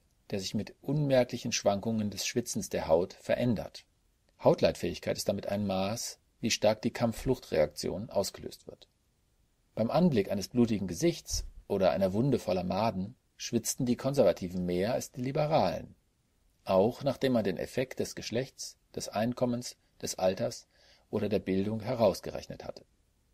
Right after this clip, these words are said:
Die gleiche Tendenz zeigte sich beim Blinzeln als Reaktion auf ein lautes, überraschendes Geräusch.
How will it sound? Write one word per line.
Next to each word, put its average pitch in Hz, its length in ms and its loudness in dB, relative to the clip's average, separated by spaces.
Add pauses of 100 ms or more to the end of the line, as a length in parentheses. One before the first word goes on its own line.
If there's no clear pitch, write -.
(920)
Die 104 60 -6
gleiche 170 320 4
Tendenz 92 540 -2
zeigte 113 340 -2
sich 110 180 -8
beim 107 220 0
Blinzeln 180 640 -2
als - 220 -8
Reaktion 120 460 0
auf - 120 0
ein - 120 2
lautes, 95 440 0
überraschendes 107 600 -4
Geräusch. - 480 -8